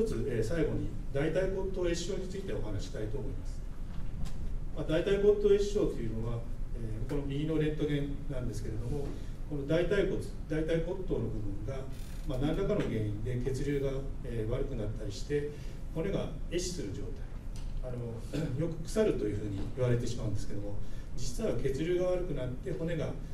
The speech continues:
少し弱くなってしまって、骨が潰れるような状態を指しています。で、一番の原因としては、あの、ステロイドに、えー、ステロイド剤ですね、あの、治療のために、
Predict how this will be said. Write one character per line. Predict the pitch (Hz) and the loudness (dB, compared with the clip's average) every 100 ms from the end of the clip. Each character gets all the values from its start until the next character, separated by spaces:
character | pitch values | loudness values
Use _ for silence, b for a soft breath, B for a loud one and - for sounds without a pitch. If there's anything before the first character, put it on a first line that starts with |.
| B B - | B B -2
少 | |
し | 165 143 | 0 4
弱 | 180 - | 4 4
く | |
な | - | 0
っ | - | -2
て | |
し | - - | -4 -2
ま | - | -2
っ | |
て、 | - 175 143 | -2 0 0
骨 | 156 165 | 2 0
が | 156 | 0
潰 | - 147 208 | 0 8 10
れ | 214 | 10
る | |
よ | 208 | 8
う | |
な | - 95 - | 4 0 -2
状 | - 104 | 0 2
態 | 107 113 | 2 2
を | |
指 | - | 2
し | - 110 - | 0 -2 -2
て | |
い | - | -4
ま | - | -4
す。 | - - - B B B B - - - | -2 -2 -2 B B B B -2 -2 0
で、 | 165 | 2
一 | 147 - | 2 4
番 | 208 208 | 4 6
の | |
原 | - 196 | 6 8
因 | 196 | 10
と | - | 8
し | - | 8
て | 233 | 6
は、 | - | 6
あ | |
の、 | - - B B - 120 113 104 | 6 4 B B 0 0 -2 -2
ス | - | 0
テ | 170 | 2
ロ | 170 | 4
イ | 160 | 4
ド | 127 | 2
に、 | 120 - - | 0 0 -2
え | - 104 | 0 0
ー、 | |
ス | |
テ | - 165 | 0 2
ロ | 175 | 2
イ | |
ド | 170 | 2
剤 | 113 | 0
で | - | -2
す | - | -4
ね、 | - 110 135 | -4 -4 -2
あ | 123 | 0
の、 | 107 104 107 - | 0 0 0 -2
治 | 156 | 0
療 | 156 165 156 - 156 | 2 2 0 0 0
の | 156 | 0
た | 160 | 0
め | - 170 | 0 0
に、 | - | 0